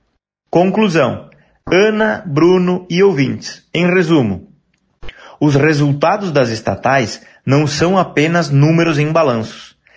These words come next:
Eles têm um efeito direto sobre as contas públicas. Quando essas empresas lucram mais, o governo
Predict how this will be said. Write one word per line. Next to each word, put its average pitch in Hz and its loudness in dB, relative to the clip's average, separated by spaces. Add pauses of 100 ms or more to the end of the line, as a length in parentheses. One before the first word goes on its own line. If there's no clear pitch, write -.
(360)
Eles 214 2
têm 185 0
um 202 2
efeito 185 -2
direto 233 0
sobre 208 0
as 214 -2
contas 190 -2
públicas. 139 -4 (680)
Quando 320 2
essas 226 0
empresas 135 0
lucram 160 0
mais, 147 -2 (100)
o 180 2
governo 190 0